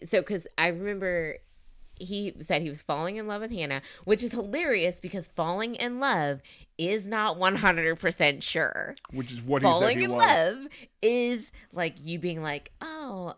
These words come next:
Speaker 1: I am in, like, the verb stage of landing. I am not there yet,
Speaker 2: Mm-hmm.
Speaker 1: but it means that I may or may not choose you to be my person forever and ever, for
Speaker 2: But
Speaker 1: as
Speaker 2: then
Speaker 1: long
Speaker 2: he
Speaker 1: as we
Speaker 2: said,
Speaker 1: both
Speaker 2: "I'm
Speaker 1: shall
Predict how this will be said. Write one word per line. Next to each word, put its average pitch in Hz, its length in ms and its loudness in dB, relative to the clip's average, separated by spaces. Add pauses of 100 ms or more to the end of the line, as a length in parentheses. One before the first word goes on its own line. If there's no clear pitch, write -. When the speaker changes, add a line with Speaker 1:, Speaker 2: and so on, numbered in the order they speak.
Speaker 1:
I 208 440 -6
am 175 640 -8 (160)
in, 202 480 -8 (180)
like, 147 220 -10
the 165 120 -4
verb 160 520 -2
stage 113 720 -6 (180)
of 139 240 -2
landing. 117 920 -10
I 139 180 4
am 156 220 -2
not 165 260 -4 (140)
there 233 280 0
yet, 226 600 -2 (140)
Speaker 2:
Mm-hmm. 143 320 -4
Speaker 1:
but 175 260 4
it 190 140 -4
means 202 380 -4
that 190 200 -4
I 170 140 -2
may 165 240 -2
or 151 240 -6
may 139 220 -4
not 131 280 -8
choose 120 380 -12
you 123 440 -8
to 170 120 -4
be 135 220 -8
my 135 160 -4
person 123 720 -12
forever 131 500 -4
and 135 140 -6
ever, - 360 -12 (140)
for 156 120 -2
Speaker 2:
But - 20 4
Speaker 1:
as 143 80 2
Speaker 2:
then 170 80 6
Speaker 1:
long 165 100 6
Speaker 2:
he 180 60 4
Speaker 1:
as 151 80 0
we 160 60 6
Speaker 2:
said, 143 80 2
Speaker 1:
both 131 80 6
Speaker 2:
"I'm 139 80 6
Speaker 1:
shall 139 80 0